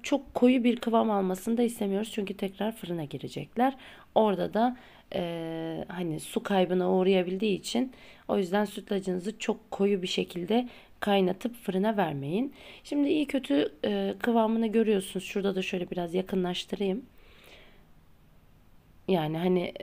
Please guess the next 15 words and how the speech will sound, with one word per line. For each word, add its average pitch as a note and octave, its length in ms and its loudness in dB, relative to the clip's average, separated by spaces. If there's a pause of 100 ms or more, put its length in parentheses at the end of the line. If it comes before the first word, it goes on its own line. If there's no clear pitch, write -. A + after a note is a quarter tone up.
e, D#3+ 340 -6 (140)
dökülen F#3 440 4
kıvamını E3+ 460 -4
görün D3+ 300 -4
istedim. G3 440 -4 (280)
Bu C4+ 80 -2
şekilde G#3 460 0
fırın A3+ 240 2
kaselerine F3 640 0
böldüm. A3+ 440 2 (300)
Arkadaşlar A#3 520 4
bu G#3+ 220 -4
fırın A#3+ 240 2
kaselerinden G#3+ 640 2
yaklaşık G#3+ 720 -2